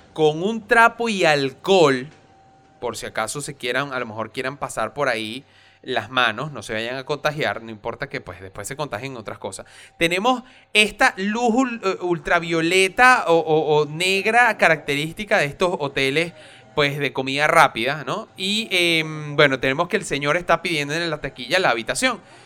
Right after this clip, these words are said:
Que va y pide, "Oye, mira, vale, la más barata". Entonces, ella se pone al otro lado donde dará la cédula. "Eh, mira, no soy menor de edad, aquí está, no sé qué, yo soy Matilda". Ok, entonces pasan. Fíjate qué curioso que es tierno y todo, porque que ella tiene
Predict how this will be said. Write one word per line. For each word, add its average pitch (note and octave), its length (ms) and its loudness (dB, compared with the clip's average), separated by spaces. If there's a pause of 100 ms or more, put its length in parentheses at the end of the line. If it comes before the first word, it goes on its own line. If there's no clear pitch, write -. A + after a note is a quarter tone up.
(480)
Que F2 100 -18
va F#2 240 -4
y G#2+ 60 -6
pide, A#2 300 -4
"Oye, B2 220 -2
mira, B2 200 -2
vale, A#2 200 0
la G2+ 120 -4
más G#2+ 100 -8
barata". A#2+ 420 0
Entonces, G2+ 400 -8
ella C3 220 -6
se E3 160 -4
pone C3+ 320 -4
al D#3+ 100 -4
otro F3+ 180 -2
lado F#3+ 240 4
donde C#3 200 -2
dará G#2+ 240 0
la G#2+ 80 -8
cédula. D3+ 540 -4
"Eh, B2+ 80 -8
mira, B3 260 -10
no C#4 140 -12
soy D#4+ 140 -10
menor D#4+ 300 -4
de E4 100 -4
edad, D4 280 0
aquí C4 160 -10
está, C#4 400 -4
no C4 80 -12
sé B3 100 -18
qué, C4+ 160 -12
yo A#3 100 -20
soy C4+ 140 -14
Matilda". C4 520 -8
Ok, E3+ 140 -12
entonces G2 500 -10
pasan. D3+ 440 4 (320)
Fíjate C4+ 300 0
qué A3 80 -10
curioso A3+ 440 0
que E3 200 -2
es A3 240 -4
tierno G#3+ 320 2
y F#3+ 80 -4
todo, E3 320 2
porque D3 320 -4 (340)
que A#3 200 0
ella F#3+ 240 0
tiene C#3+ 500 -4